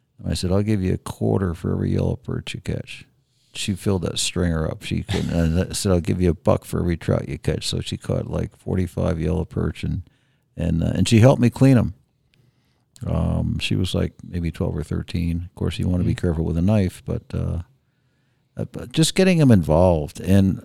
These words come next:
Speaker 1: and getting 'em to realize that, hey, it's, these fish taste good, so they wanna go out and catch more. So I think that's important as well.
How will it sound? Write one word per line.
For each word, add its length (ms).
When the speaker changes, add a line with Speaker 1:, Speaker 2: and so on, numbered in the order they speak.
Speaker 1:
and 240
getting 220
'em 80
to 120
realize 680
that, 180
hey, 160
it's, 220
these 280
fish 280
taste 320
good, 260
so 180
they 80
wanna 220
go 140
out 80
and 100
catch 240
more. 400
So 580
I 60
think 160
that's 200
important 460
as 100
well. 300